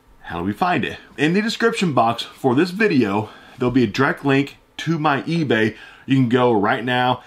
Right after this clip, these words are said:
check it out. I think there's over, over, like, fifteen hundred items available, or around fifteen hundred items or so.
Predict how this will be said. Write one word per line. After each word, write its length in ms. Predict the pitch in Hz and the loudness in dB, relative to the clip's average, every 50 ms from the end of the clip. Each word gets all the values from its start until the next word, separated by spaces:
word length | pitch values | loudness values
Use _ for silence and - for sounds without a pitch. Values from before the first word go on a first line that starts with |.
| - - - _ _ | -20 -20 -20 _ _
check 240 | - - 160 147 - | -2 -2 -2 0 2
it 60 | 147 | 2
out. 180 | 139 135 135 127 | 2 2 2 0
I 60 | 117 | 0
think 140 | - 175 185 | -2 -2 -2
there's 140 | 180 156 147 | 0 0 0
over, 200 | 147 139 131 139 | 0 0 0 -2
over, 160 | 113 131 123 | -2 0 0
like, 200 | 127 117 98 - | 0 -2 -2 -6
fifteen 580 | - - - - 165 170 151 - - - 170 147 | -12 -20 -6 -2 -2 -2 -2 -4 -6 -4 -2 -2
hundred 220 | 139 147 143 - | 0 -2 0 0
items 300 | 123 127 127 123 120 104 | 0 0 0 0 -2 -2
available, 460 | 98 87 101 110 113 123 120 123 143 | -2 -2 0 0 2 0 2 2 0
or 280 | 143 135 151 147 147 147 139 - | 2 2 2 2 2 0 0 0
around 540 | 135 139 151 180 180 180 175 165 151 135 - | 0 2 2 2 2 2 0 -2 -4 -8 -14
fifteen 420 | - - - 180 156 - - 147 | -20 -4 -2 -2 -2 0 -2 0
hundred 180 | 156 151 143 113 | 2 2 2 2
items 300 | 120 131 131 143 143 156 | 2 2 2 0 0 -2
or 80 | 156 | -2
so. 380 | - - 165 156 160 160 160 | 0 2 2 2 2 0 -2